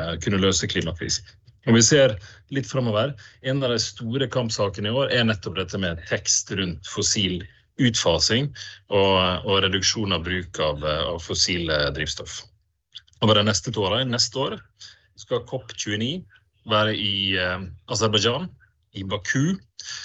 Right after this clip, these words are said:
Eh, og om to år, eh, så går cop tretti av stabelen i Brasil, i Belém, midt inn i, eh, regnskogen i Brasil. Og det er da trettitre år etter den første klimakonferansen i Rio i nitten nittito.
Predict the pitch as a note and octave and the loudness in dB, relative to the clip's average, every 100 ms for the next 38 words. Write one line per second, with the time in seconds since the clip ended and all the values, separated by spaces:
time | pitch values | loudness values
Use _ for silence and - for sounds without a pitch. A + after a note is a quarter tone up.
0 | - - _ - G#2+ G#2 G2+ - B2 A#2 | -16 -20 _ -4 2 2 0 0 2 4
1 | A2+ A2+ B2+ B2 D#3+ C3 B2 D#3+ D3+ A#2+ | 4 0 -4 -4 0 4 6 4 0 -10
2 | C3 A2+ A2 G#2 G2+ G2+ G2 G2 A2+ - | -6 -4 -2 -2 -4 -4 -8 -10 -8 -6
3 | - B2+ A2+ G#2+ G#2 G#2 A2+ G#2+ - A2 | -4 -2 0 2 0 2 0 0 -4 -10
4 | - G#2+ G2 G2+ - A2 F#2 F2+ F2+ F#2 | -6 -6 -4 -4 0 0 0 0 4 4
5 | F2+ F2+ - G2 G#2 - C3+ D3+ F3 - | 4 0 -4 -2 2 2 4 2 0 -6
6 | - - _ G#2+ F#2+ G#2+ G#2 G2 F2 D#2+ | -18 -20 _ -2 0 0 0 0 -2 -6
7 | - A2 - G#2 G2 F2+ E2 E2+ E2 G#2 | -6 -8 -6 -4 0 0 0 -2 -4 -4
8 | G2+ G2 F#2 - A2 F#2+ E2 E2+ F#2+ F#2 | -4 -4 -6 -6 -8 -6 -6 -6 -4 -4
9 | D#2+ D#2 - D#2+ D#2 - - - - - | -4 -2 -2 -2 -6 -12 -16 -16 -16 -4
10 | A2 C3 C3 - B2 B2 A2+ C#3 C#3 B2 | 4 6 6 2 -4 -6 -8 -2 0 0
11 | A#2+ A#2+ A2 A2+ G#2 A2 - A#2 C3 G#2 | -2 -4 -6 -8 -6 -8 -8 -6 -6 -6
12 | A2+ G2+ G#2+ F#2+ B2 A#2 A#2+ G#2 F2+ F#2 | -6 -4 -4 -2 -2 0 0 2 0 -2
13 | F2 G#2 - A#2+ | -2 -4 -4 -2